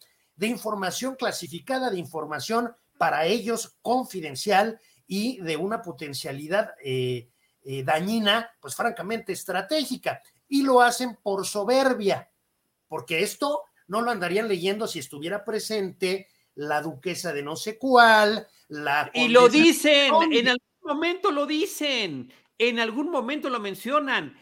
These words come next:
Speaker 2: Es que aquí el duque se comporta distinto porque no está la reina,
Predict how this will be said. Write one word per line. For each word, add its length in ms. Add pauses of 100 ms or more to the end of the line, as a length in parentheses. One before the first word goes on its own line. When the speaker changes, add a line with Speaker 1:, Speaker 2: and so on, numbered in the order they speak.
(220)
Speaker 2:
Es 260
que 120
aquí 320
el 160
duque 380
se 140
comporta 540
distinto 920
porque 280
no 120
está 220
la 140
reina, 580